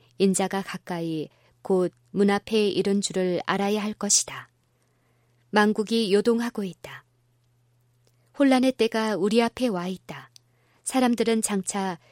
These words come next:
지구에 임할 사건들로 인해 두려움에 떨고 있다. 그러나 하나님을 믿는 사람들은 폭풍 가운데서 내니 두려워 말라고 하시는 그분의 음성을 듣게 될 것이다." 하나님의 큰 날이 이르기 직전에 일어날 이상스럽고도 중대한 역사가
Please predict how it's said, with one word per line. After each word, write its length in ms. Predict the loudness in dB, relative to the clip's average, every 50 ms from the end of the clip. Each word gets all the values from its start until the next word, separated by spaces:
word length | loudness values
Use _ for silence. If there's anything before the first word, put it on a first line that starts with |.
| _ _
지구에 420 | _ -2 -2 0 2 4 6 6 6
임할 320 | 4 2 0 0 0 -2
사건들로 640 | -4 -6 -8 -8 -4 -2 -2 -2 0 0 -2 0 0
인해 400 | -2 -2 -2 -4 -4 -6 -8 -10 _ _ _ _ _ _
두려움에 520 | -4 0 2 2 2 2 2 0 -2 -2 -2
떨고 300 | -2 -4 -4 -4 -6 -8
있다. 380 | -8 -8 -12 -16 -18 -18 -18 _ _ _ _ _ _ _ _ _ _ _ _ _ _ _ _ _ _ _ _ _ _ _
그러나 300 | 2 4 6 6 6 6
하나님을 460 | 4 4 2 4 4 6 6 4 6 6
믿는 280 | 4 4 4 4 2
사람들은 720 | 2 0 -2 -2 0 -2 -2 -2 -2 -2 0 0 0 -2 -4 -8 _ _ _
폭풍 320 | -8 -8 -4 -2 -4 -2
가운데서 760 | 0 0 0 0 0 0 0 -2 -2 -2 -4 -4 -4 -6 -6 -10 _ _ _ _ _ _ _ 0
내니 540 | 2 2 2 2 0 0 0 0 -2 -4 -6 -6
두려워 340 | -4 0 0 2 2 0
말라고 440 | 0 -2 -2 -2 -2 -4 -4 -4 -6
하시는 460 | -4 -2 -2 -2 -2 -2 -2 -2 -4 -6 -6
그분의 380 | -6 -2 0 2 2 2 2
음성을 380 | 0 0 -2 -2 -4 -4 -6 -4
듣게 260 | -6 -6 -4 -2 -2
될 180 | 0 0 -2 -4
것이다." 520 | -4 -6 -4 -4 -4 -4 -6 -16 -20 -20 _ _ _ _ _ _ _ _ _ _ _ _ _ _ _ _ _ _
하나님의 480 | _ 0 2 2 4 4 2 2 2 0
큰 200 | -2 -2 -2 0
날이 260 | 0 0 0 0 0 0
이르기 300 | 0 -2 -2 -2 -2 -2
직전에 420 | -4 -6 -4 -4 -2 -2 -2 -2
일어날 440 | -4 -4 -4 -4 -4 -4 -4 -6 -4
이상스럽고도 1040 | -2 -2 -2 0 0 -2 -2 -2 -4 -4 -6 -6 -4 -6 -6 -4 -2 -2 -2 -2 -4
중대한 560 | -4 -2 -2 -2 0 0 0 0 0 -2 -4
역사가 560 | -4 -4 -4 -6 -6 -6 -8 -8 -12 -12 -14